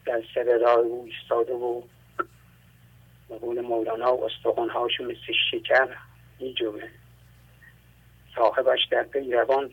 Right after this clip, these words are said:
که خیره سر، هر طرف گرگی است اندر خشت خر.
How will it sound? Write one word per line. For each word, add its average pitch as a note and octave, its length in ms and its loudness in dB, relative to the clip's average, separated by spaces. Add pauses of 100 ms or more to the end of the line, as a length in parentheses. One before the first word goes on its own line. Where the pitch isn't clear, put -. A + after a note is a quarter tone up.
(120)
که B2+ 140 0 (180)
خیره D#3+ 340 -6 (100)
سر، C3 140 -6
هر C3+ 200 2
طرف C3+ 360 0 (160)
گرگی E3+ 440 -4
است - 160 -10
اندر A2 260 0
خشت - 380 -14
خر. - 280 -12